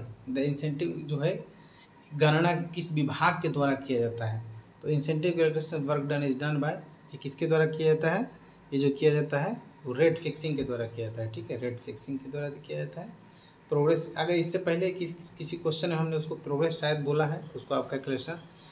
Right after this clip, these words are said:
correction कर लेंगे, उसका rate fixing answer है, rate fixing याद रखिएगा। incentive calculation of work done is done by, ये क्वेश्चन same repeat हो चुका है, तो ये rate fixing डिपार्टमेंट का काम है,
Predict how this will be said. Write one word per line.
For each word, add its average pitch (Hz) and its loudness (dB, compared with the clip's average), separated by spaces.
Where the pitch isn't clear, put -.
correction 175 2
कर 160 0
लेंगे, 156 0
उसका 175 -4
rate 143 -2
fixing 131 0
answer 135 -6
है, 156 -6
rate 127 -6
fixing - -12
याद 139 2
रखिएगा। 170 0
incentive 143 -2
calculation 139 0
of 120 -6
work 139 2
done 131 4
is 123 2
done 131 2
by, 123 2
ये 127 2
क्वेश्चन 135 -2
same 160 0
repeat 139 -2
हो 131 -2
चुका 117 -6
है, 110 -6
तो 127 0
ये 135 6
rate 151 4
fixing 135 -2
डिपार्टमेंट 131 -2
का 135 -4
काम 139 -4
है, 175 -8